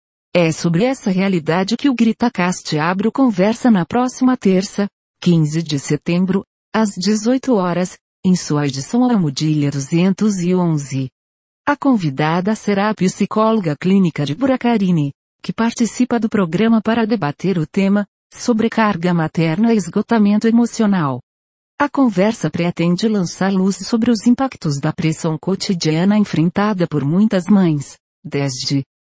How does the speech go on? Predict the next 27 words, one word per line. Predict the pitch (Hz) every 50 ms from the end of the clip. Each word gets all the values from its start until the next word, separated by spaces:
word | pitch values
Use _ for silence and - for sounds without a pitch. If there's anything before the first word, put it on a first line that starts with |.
| _ _ _ _ _ _ _ _ -
a | 269
exigência | 262 151 147 143 143 - 160 160 180 202 - 226 220 190
constante | - 160 151 - - - - 175 185 208 196 - 156 147
de | 156 160
dar | 170 190 202 202
conta | - - 208 220 226 220 180 160
de | 151 156
diferentes | 143 - 143 135 - - 160 180 180 190 202 - - 143 - -
funções | - - 143 143 - - - 156 156 147 143 139
até | 165 170 - 185 202
a | 220 208
dificuldade | 170 151 139 - - 214 - 208 165 175 180 190 208 180 190
de | 165 190
reconhecer | 190 170 156 156 - - 196 202 190 185 165 - - - 202 220 214
os | 175 - -
próprios | - - 156 156 160 - 196 160 139 160
limites | 160 151 147 147 156 165 170 - 208 208 202
e | 220
buscar | 208 208 214 196 - - 208 208 214 220
apoio. | 226 226 - - 170 156 147 139 139 131 131 131 - _ _ _ _ _ _ _ _ _ _ -
Débora | 160 165 180 190 277 262 254 254
Carini | - 240 240 247 269 269 269 269
é | 254 247
estudiosa | 233 240 - - - - 180 175 175 185 202 185 170 170 170 170 214
da | 233 220 233
teoria | 226 - 233 226 226 202 165 156 160
alvinicotiana | 156 151 143 147 147 147 147 - - 170 180 - - 196 190 170 165 180 190 196 196